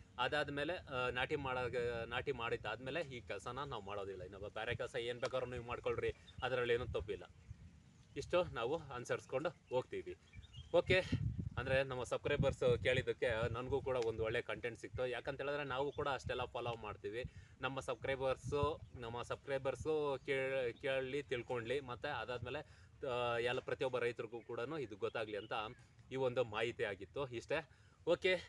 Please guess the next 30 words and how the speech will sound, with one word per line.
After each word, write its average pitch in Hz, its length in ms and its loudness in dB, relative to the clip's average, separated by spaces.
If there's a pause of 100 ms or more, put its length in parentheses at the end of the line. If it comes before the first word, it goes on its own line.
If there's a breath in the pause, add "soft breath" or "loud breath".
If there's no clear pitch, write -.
(160)
ಓಕೆ, 185 440 2
ಇಷ್ಟೆಲ್ಲ 143 360 0
ಅನುಸರಿಸ್ಕೊಂಡು 127 720 -2
ಹೋಗ್ತೀವಿ. 117 360 -2 (320 soft breath)
ಏನಂದ್ರೆ 135 340 2 (1160)
ಪ್ರತಿಯೊಬ್ಬ 127 440 0
ರೈತರಿಗೂ 123 480 -2
ಕೂಡನು 123 340 -2
ಆಸೆ 110 320 -2
ಇರುತ್ತೆ, 110 240 -4
ಒಂದು 104 300 -4
ಬೆಳೆ 101 280 -2
ನಾವು 107 220 -6
ನಾಟ್-, 107 380 -4
ನಾಟಿ 110 220 -4
ಮಾಡಿದೀವಿ 107 400 -4
ಅಂತ 101 140 -8
ಹೇಳಿದ್ರೆ 101 220 -6
ಪ್ರತಿಯೊಬ್ಬ 113 420 -6
ರೈತರಿಗೂ 117 400 -6
ಕೂಡನು 127 280 -6
ಆಸೆ 117 200 -6
ಇರುತ್ತೆ. - 520 -10 (100)
ನನಗೆ 117 220 -2
ಅಲ್ಲ, 113 260 -2
ಪ್ರತಿಯೊಬ್ಬ 113 680 -6
ರೈತರಿಗೂ 113 560 -2
ಏನಂತ 117 300 -4
ಹೇಳಿದ್ರೆ, 110 580 -6
ಆ, 113 60 -4